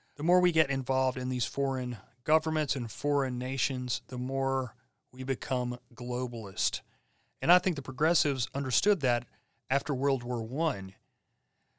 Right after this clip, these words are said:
They realized that we're not gonna get the League of Nations, so the only way that we can create this world government is through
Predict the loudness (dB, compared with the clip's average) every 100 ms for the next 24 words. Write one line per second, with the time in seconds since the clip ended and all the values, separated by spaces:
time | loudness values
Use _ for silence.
0 | _ -4 -4 0 2 4 4 4 2 4
1 | 4 2 -2 0 0 0 -2 -4 -4 -4
2 | -4 -4 -2 -2 -2 -2 0 0 -2 -2
3 | 0 0 0 0 -2 -4 -6 -6 -6 -6
4 | -4 -2 -2 -2 -4 -4 -6 -6 -4 -4
5 | -2 -6 -6 -4 -4 -4 -4 -6 -8